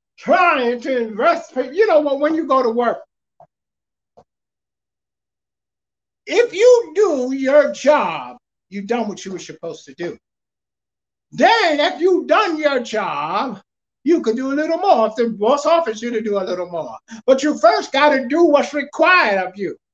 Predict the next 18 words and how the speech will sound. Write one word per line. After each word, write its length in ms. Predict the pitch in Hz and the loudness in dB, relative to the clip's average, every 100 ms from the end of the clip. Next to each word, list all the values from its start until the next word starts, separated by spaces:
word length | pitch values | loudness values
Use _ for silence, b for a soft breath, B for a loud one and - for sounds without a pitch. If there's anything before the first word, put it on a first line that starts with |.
| _ _ _ _ _ _ _ _ _ _ _ | _ _ _ _ _ _ _ _ _ _ _
A 160 | 240 330 | 0 2
novice 680 | 311 330 440 453 359 285 226 | 2 2 4 4 2 -4 -4
goes 400 | - 277 277 277 | 0 2 2 0
to 140 | 254 | -4
a 60 | 208 | -4
job, 340 | 214 226 240 | -4 -4 -2
meaning 260 | 294 349 339 | -4 -4 0
they 160 | 330 320 | 0 0
just 260 | 349 - | -2 -4
started 440 | - 415 453 392 233 | -2 2 2 0 -2
the 100 | 208 | -4
job. 320 | 160 147 - - _ _ _ _ _ _ _ _ _ _ _ _ | -4 -4 -6 -14 _ _ _ _ _ _ _ _ _ _ _ _
They 100 | 180 | -16
can't 380 | 226 294 254 262 | -10 -8 -6 -6
do 180 | 311 370 | -4 -4
what 300 | 381 349 - | -4 -8 -10
you 140 | 160 | -14
do, 200 | 151 - | -12 -14